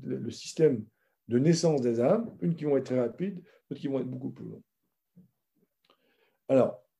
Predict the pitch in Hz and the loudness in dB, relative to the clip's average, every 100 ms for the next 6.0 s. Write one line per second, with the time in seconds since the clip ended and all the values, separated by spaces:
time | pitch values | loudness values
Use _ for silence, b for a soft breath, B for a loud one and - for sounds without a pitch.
0 | _ _ _ _ _ _ 117 117 - 123 | _ _ _ _ _ _ -6 -6 -4 0
1 | 165 147 120 107 120 110 110 123 101 85 | 2 6 8 8 6 4 4 2 2 -4
2 | - _ _ _ _ _ 95 98 104 101 | -14 _ _ _ _ _ -10 -6 -2 -2
3 | 92 85 85 - _ _ _ _ - - | -4 -8 -12 -18 _ _ _ _ -10 -6
4 | 139 - 135 113 - 208 208 - 143 127 | -6 -4 -6 -6 -8 -8 -10 -8 -2 -2
5 | 113 104 95 160 180 _ - 131 110 | 0 -4 -4 -6 -8 _ -4 -2 -2